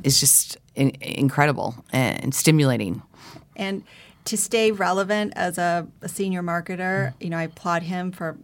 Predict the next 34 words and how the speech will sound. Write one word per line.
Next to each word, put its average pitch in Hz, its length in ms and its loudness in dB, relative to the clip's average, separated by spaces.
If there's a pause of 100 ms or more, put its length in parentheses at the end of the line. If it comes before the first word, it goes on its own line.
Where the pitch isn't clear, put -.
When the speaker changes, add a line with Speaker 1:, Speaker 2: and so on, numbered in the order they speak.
Speaker 2:
kind 170 160 -8
of 151 60 -8
diving 165 360 -2
into 160 200 -6
that 170 180 -8
world. 170 300 -6
It's - 200 -12
a - 20 -10
similar 160 320 -8
world 170 440 -2
to - 560 -20
the 190 80 -10
one 170 160 -4
I'm 160 160 -6
in. 160 280 -4
And - 420 -8
to - 80 -18
stay 175 200 -8
relevant, 165 400 -6
I 165 60 -14
just - 160 -12
think 151 120 -12
it's - 180 -16
mission 160 360 -8
critical 151 600 -8 (160)
for 175 120 -12
C - 180 -8
M 135 140 -8
Os 131 240 -10
and, - 340 -12 (160)
and 147 420 -8
your 165 120 -10
listeners, - 540 -10
'cause - 260 -14